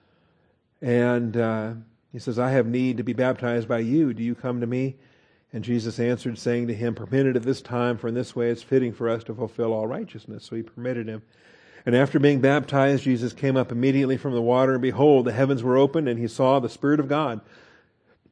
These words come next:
descending as a dove and lighting on him. And behold, a voice out of the heavens said, "This is agapetos.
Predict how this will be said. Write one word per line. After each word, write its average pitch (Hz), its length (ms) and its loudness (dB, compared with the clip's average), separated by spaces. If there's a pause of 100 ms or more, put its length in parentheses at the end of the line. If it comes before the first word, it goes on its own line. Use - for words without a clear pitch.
(140)
descending 143 680 6
as 113 100 0
a 123 60 2
dove 131 340 8
and 117 120 2
lighting 131 320 2
on 117 180 0
him. 110 340 -2
And 110 120 -6
behold, 127 460 6
a 120 60 0
voice 127 600 2
out 123 120 -2
of 120 60 2
the 120 80 0
heavens 110 540 0 (380)
said, 107 320 2
"This 139 380 4
is 123 600 2 (200)
agapetos. 113 920 -6